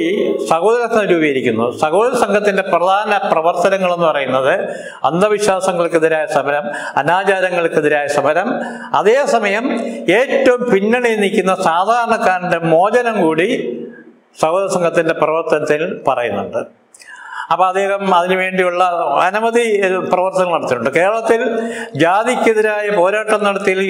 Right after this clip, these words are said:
ഇത്രയും കൂടുതൽ പ്രവർത്തിച്ച മറ്റൊരാളില്ല, തീർന്നു പറയാൻ പറ്റും. കാരണം അദ്ദേഹമാണ് ആദ്യമായി മിശ്രഭോജനം എന്ന് പറയുന്ന സംഭവം ചെറായിയിൽ വെച്ച് നടത്തുന്നത്.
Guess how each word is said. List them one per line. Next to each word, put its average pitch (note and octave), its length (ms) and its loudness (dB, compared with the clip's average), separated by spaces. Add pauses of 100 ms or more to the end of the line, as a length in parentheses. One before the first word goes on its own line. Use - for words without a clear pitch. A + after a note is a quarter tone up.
ഇത്രയും A#3+ 440 0 (100)
കൂടുതൽ G3+ 460 2 (120)
പ്രവർത്തിച്ച G3 640 0
മറ്റൊരാളില്ല, A3 680 2 (160)
തീർന്നു A3 240 4
പറയാൻ E3+ 260 2
പറ്റും. - 260 -2 (640)
കാരണം F3 380 0 (840)
അദ്ദേഹമാണ് G3 560 2 (200)
ആദ്യമായി F3 440 2
മിശ്രഭോജനം F3 840 2
എന്ന് E3 120 0
പറയുന്ന D3+ 280 -2
സംഭവം C#3 380 2
ചെറായിയിൽ D#3+ 440 0
വെച്ച് C#3 180 0
നടത്തുന്നത്. G#2+ 520 -4